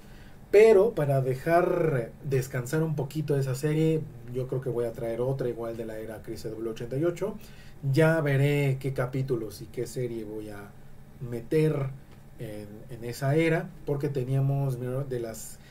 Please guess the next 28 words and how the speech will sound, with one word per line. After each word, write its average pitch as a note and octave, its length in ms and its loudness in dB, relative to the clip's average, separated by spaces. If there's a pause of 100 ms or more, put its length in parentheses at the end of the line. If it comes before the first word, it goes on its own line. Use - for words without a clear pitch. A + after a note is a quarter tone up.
(140)
series G3+ 300 4
terminadas, D#3+ 560 2
tuvimos C3 440 -2
Mirror's B2 300 -6
Edge, - 260 -6
eh, G#2+ 600 -10
del G#2+ 160 -12
dos G#2+ 180 -12
mil B2 120 -6
dieciocho, D#3+ 520 -2 (300)
terminamos C3+ 580 2
swat B2 200 -8 (100)
cuatro, D#3+ 640 0
bueno, B2+ 180 -6
swat C#3 340 -2
cuatro, D3+ 540 0 (520)
que E3 80 2
esa E3+ 120 2
estaría D3+ 320 0
buena C#3+ 340 0
resubirla, C3+ 760 0
pero A#2+ 180 -2
volver A2+ 320 -4
a A#2+ 80 -6
subirla, C3 540 -4
no C#3 220 -2
lo C3 140 -4
sé, D3 340 -4